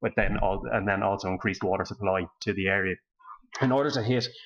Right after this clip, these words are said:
a wider audience than that, we needed to look at a number of other channels.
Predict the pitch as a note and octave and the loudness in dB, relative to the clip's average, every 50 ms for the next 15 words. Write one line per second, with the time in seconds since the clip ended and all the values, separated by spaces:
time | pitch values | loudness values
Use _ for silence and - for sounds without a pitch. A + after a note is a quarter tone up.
0 | - - A2+ G#2+ G#2+ G#2+ A2+ A#2+ A#2+ A2+ A#2 A2+ A#2 A#2 A2+ A2+ G#2+ G#2+ - - | -4 0 2 2 4 4 2 2 2 2 2 2 2 2 2 2 0 0 -2 -2
1 | F#2+ F#2+ F#2 G#2 G#2+ A2+ G#2+ G#2+ A2 G#2+ G#2 - G#2 G2+ G#2+ G#2+ - - - F#2+ | -2 0 0 0 2 2 2 2 2 2 0 0 0 2 2 2 0 0 0 0
2 | G2 - - - - - - - A2 G#2+ A2+ A2 G#2 G#2 G2 G#2 G#2+ G#2 G#2+ G#2 | 0 0 -2 -8 -12 -8 -2 2 2 4 4 4 2 2 2 2 2 2 2 2
3 | - - - G2+ G2+ G#2 G2+ G2 F#2 - - | 2 2 2 2 2 2 0 0 0 -2 -4